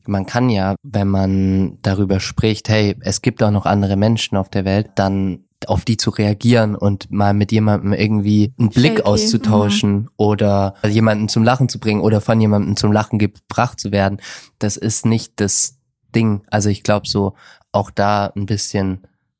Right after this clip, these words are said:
Speaker 1: dynam-, oder wie, wie nennt man das? Halt nicht so starr zu
Speaker 2: Mhm.
Speaker 1: sein,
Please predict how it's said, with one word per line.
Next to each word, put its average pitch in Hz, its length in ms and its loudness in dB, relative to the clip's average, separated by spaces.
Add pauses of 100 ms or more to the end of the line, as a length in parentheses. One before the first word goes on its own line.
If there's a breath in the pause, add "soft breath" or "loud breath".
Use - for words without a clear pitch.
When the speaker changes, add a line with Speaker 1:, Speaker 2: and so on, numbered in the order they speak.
(160)
Speaker 1:
dynam-, 104 440 -2
oder 95 240 -2
wie, 95 240 -6
wie 101 80 -4
nennt 101 220 -4
man 95 80 -6
das? 92 220 -6
Halt 98 120 -4
nicht 104 160 -2
so - 80 -4
starr 107 760 -2
zu - 140 -4
Speaker 2:
Mhm. - 20 -2
Speaker 1:
sein, 101 420 2